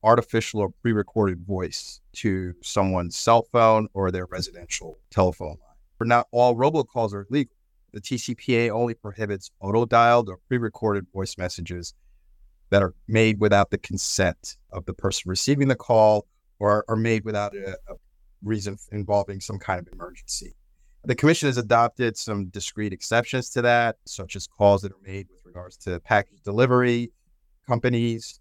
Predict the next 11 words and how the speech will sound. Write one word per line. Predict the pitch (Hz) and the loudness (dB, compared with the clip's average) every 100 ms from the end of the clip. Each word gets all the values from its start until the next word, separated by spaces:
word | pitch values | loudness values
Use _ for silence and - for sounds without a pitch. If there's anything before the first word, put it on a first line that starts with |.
| - | 0
financial | 104 104 110 120 | 0 0 -2 -2
institutions, | - - - 117 - 113 107 - 113 | -4 -8 -4 -4 0 0 -2 -2 -2
healthcare | 110 - 117 107 | -2 0 -2 -2
providers, | 104 104 104 101 101 98 - _ _ _ | 0 4 4 2 -2 -4 -12 _ _ _
as | 110 | -2
long | 117 120 | 4 4
as | 113 | 4
certain | - 113 98 101 | -2 -2 -2 -8
conditions | 98 92 95 95 90 | -10 -8 -8 -10 -14
are | - | -16
met. | - 87 | -20 -20